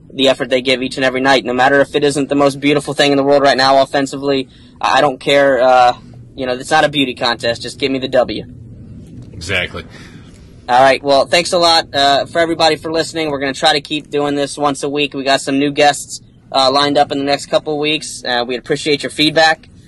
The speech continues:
Speaker 1: Uh, you can follow me at Wahoo Basketball. You can follow him at If Tony Tweeted. And Jeff White, who was with us tonight, I think he's,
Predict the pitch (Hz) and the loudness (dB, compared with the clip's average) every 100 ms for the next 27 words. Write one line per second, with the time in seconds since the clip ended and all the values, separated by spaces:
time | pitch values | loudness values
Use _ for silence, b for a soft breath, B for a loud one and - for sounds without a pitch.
0 | B - 123 127 - 117 151 151 151 156 | B 0 0 0 -6 -2 0 0 -2 -2
1 | 147 123 143 151 147 147 147 151 165 147 | -2 0 -2 -4 -4 0 0 -2 -8 -4
2 | 160 160 139 127 120 - 143 151 143 160 | 0 0 -2 -8 -10 -4 -2 -2 -4 -8
3 | 160 - 139 - 147 - 156 151 139 - | -8 -4 -2 -2 -8 -8 -8 -8 -10 -8
4 | 165 165 156 127 127 120 - b b - | -6 -4 -4 -4 -4 -6 -12 b b -4
5 | 156 151 151 160 170 165 156 147 160 170 | -2 -2 -2 0 0 0 -4 -6 -6 -4
6 | 151 - 156 151 147 - - 160 - 156 | -4 -4 -4 0 2 2 -2 -6 -6 -6
7 | 143 123 - | -4 -6 -12